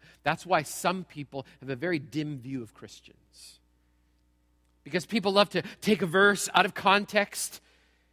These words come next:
and they actually use it to espouse hatred and division and disunity.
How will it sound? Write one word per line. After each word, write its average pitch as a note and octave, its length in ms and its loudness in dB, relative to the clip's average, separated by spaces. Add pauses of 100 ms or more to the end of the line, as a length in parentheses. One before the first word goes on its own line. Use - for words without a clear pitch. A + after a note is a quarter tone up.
and D3 80 -4
they F3+ 100 6
actually F#3 440 4
use F#3 340 -2
it D3 160 -6
to E3+ 140 -6
espouse D#3 480 -6
hatred G#3 640 -6 (340)
and C#3+ 220 -8
division G3+ 920 -6 (560)
and C#3+ 180 -6
disunity. A3+ 1120 -4